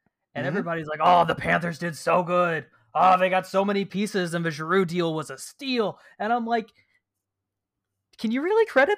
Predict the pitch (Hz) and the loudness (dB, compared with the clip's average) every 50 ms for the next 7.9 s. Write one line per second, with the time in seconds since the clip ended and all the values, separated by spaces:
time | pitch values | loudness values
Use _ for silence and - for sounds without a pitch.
0 | - - 440 427 - 453 427 453 480 480 480 480 494 _ _ _ _ _ _ _ | 0 -2 -4 -2 -2 -4 -2 0 0 0 0 0 -2 _ _ _ _ _ _ _
1 | _ _ _ _ _ _ _ _ _ _ _ _ - 269 311 320 349 359 359 349 | _ _ _ _ _ _ _ _ _ _ _ _ -4 -4 -2 0 0 -2 0 0
2 | 381 403 403 392 381 392 381 392 381 359 381 381 370 359 349 349 359 349 339 330 | 0 2 2 2 4 4 4 4 2 2 4 2 2 2 2 2 4 4 4 4
3 | 330 330 - - - 127 - - 160 _ _ _ _ _ _ _ _ _ _ _ | 4 2 -2 -6 -10 -10 -12 -14 -18 _ _ _ _ _ _ _ _ _ _ _
4 | _ _ _ _ _ _ _ _ _ _ _ - 294 302 302 285 - - - - | _ _ _ _ _ _ _ _ _ _ _ 4 6 6 6 4 -2 -10 -20 -20
5 | _ _ _ _ _ _ _ _ _ _ _ _ _ _ _ _ _ _ _ _ | _ _ _ _ _ _ _ _ _ _ _ _ _ _ _ _ _ _ _ _
6 | _ - 214 247 254 240 - _ _ _ _ _ _ _ _ _ _ _ _ _ | _ -2 -2 0 0 -2 -4 _ _ _ _ _ _ _ _ _ _ _ _ _
7 | _ _ _ _ _ _ _ _ - 240 262 - 311 311 285 226 - | _ _ _ _ _ _ _ _ 2 2 4 4 4 4 4 4 0